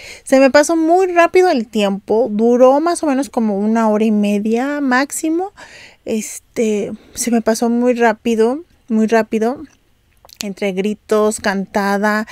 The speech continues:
eh, lloradera, todo. Este, pero me la pasé súper genial. Eh, confirmo que tengo que sí o sí verlos en vivo,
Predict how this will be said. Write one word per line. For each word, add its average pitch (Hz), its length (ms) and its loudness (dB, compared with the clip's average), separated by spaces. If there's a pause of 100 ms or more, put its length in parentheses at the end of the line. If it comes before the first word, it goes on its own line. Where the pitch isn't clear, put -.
(360)
eh, 202 260 2
lloradera, 202 1000 0 (680)
todo. 220 540 6 (360)
Este, 185 1000 -6 (380)
pero 226 160 6
me 220 80 0
la 220 120 2
pasé 233 280 0
súper 254 400 -2
genial. 214 600 -2 (500)
Eh, 202 580 -2 (580)
confirmo 247 540 4
que 226 320 0 (540)
tengo 247 380 2
que 214 240 -2
sí 311 280 -6
o 320 80 -2
sí 240 440 -4
verlos 220 400 0
en 185 240 -4
vivo, 208 500 0